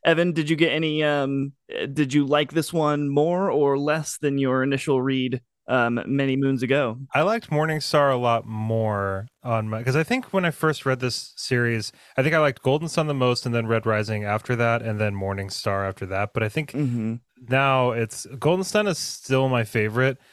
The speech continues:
Speaker 2: very closely followed by Morningstar and then Red Rising at the, at the bottom of the three.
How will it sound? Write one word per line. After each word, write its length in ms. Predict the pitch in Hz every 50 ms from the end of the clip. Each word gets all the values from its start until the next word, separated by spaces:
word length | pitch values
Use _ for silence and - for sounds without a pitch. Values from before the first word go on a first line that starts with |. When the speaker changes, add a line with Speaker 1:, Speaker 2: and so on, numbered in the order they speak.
| _ _ _ _
Speaker 2:
very 280 | 117 147 190 202 160 117
closely 640 | - - - - 175 190 202 190 - - 131 120 110
followed 440 | - - 120 110 104 107 104 101 98
by 160 | 104 101 98
Morningstar 960 | 95 98 104 104 101 98 95 95 95 - - - 101 95 90 90 90 90 90 - _ _ _ _ _ _ _
and 140 | 110 107 104
then 120 | 101 101
Red 160 | 98 101 95 92
Rising 640 | 98 95 95 95 85 98 98 92 90 90 90 95 - _ _ _ _
at 120 | 110 95
the, 80 | 95 90 - _ _ -
at 140 | 107 95
the 100 | - 101
bottom 320 | 92 90 98 95 95 92 92
of 140 | 92 90 87
the 120 | 95 92
three. 500 | - - - 107 107 104 98 92 92 92